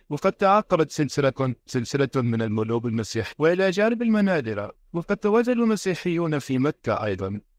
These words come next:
ومن دلائل وجود مسيحية في مكة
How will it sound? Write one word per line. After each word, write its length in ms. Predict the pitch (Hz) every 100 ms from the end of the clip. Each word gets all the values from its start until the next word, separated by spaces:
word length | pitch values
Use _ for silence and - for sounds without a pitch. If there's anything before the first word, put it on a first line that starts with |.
| _
ومن 260 | 135 143 131
دلائل 500 | 135 147 170 180 185
وجود 400 | 165 139 143 127
مسيحية 920 | 127 117 127 - 123 110 113 110 110 _ _
في 200 | 127 113
مكة 500 | 117 - - 104